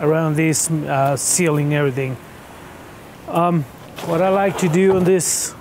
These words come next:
on this thing is put a garbage can down here so we don't make an oil mess.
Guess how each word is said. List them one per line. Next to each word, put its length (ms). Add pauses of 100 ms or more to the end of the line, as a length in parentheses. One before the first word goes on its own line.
on 100
this 220
thing 260
is 240 (540)
put 80
a 60
garbage 440
can 300
down 180
here 260
so 220
we 160
don't 160
make 240
an 180
oil 340
mess. 500